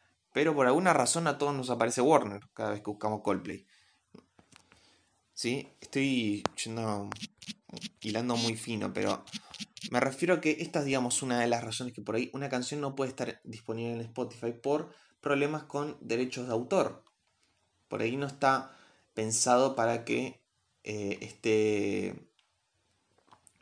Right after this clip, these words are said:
para que esté disponible en una región en específico. Precisamente yo voy a buscar,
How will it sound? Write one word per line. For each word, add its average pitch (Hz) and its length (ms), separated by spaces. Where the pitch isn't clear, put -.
para 107 200
que 123 80
esté 120 180
disponible 123 840
en 107 160
una 110 300
región 110 520
en 104 120
específico. - 580
Precisamente 143 1000
yo - 300
voy 113 240
a 107 60
buscar, 110 960